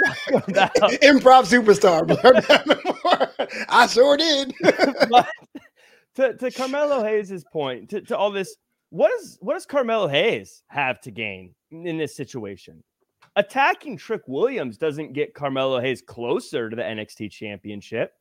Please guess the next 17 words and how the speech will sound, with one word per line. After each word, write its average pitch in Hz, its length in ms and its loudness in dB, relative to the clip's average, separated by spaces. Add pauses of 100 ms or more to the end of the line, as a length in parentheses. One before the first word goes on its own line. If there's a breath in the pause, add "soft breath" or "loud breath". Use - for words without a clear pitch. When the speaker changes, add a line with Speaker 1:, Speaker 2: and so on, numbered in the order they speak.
(420)
Speaker 1:
Ca-, - 140 -6
attacking 262 560 -4
Carmelo, 180 340 -4
do, 170 320 -6
like, 180 200 -2
pretending 180 720 -8
to 143 60 -4
get 135 120 -6
attacked 151 540 -2 (240 soft breath)
doesn't 190 320 -2
make 190 260 -4
Carmelo 165 680 2
Hayes 170 440 0
the 147 120 -4
number 151 300 -4
one 143 260 -6
contender. 135 760 -6